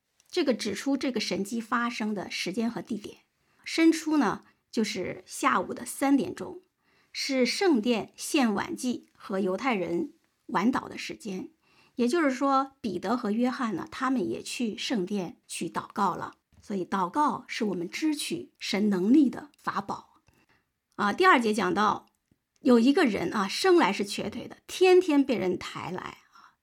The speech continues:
放在殿的一个门口，这个门口就叫美门，啊，美门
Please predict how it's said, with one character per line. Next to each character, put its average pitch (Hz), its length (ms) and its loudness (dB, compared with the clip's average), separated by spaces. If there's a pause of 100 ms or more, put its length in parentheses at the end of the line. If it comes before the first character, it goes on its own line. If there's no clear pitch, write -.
放 233 260 4
在 190 180 -4
殿 208 240 -2
的 170 80 -2
一 175 120 -6
个 208 100 -6
门 185 240 -6
口， - 240 -16
这 - 100 -4
个 302 120 2
门 196 300 2
口 - 380 -12
就 185 140 -8
叫 - 220 -6
美 202 340 -2
门， - 380 -8 (260)
啊， 160 200 -10
美 196 220 -2
门 170 320 -6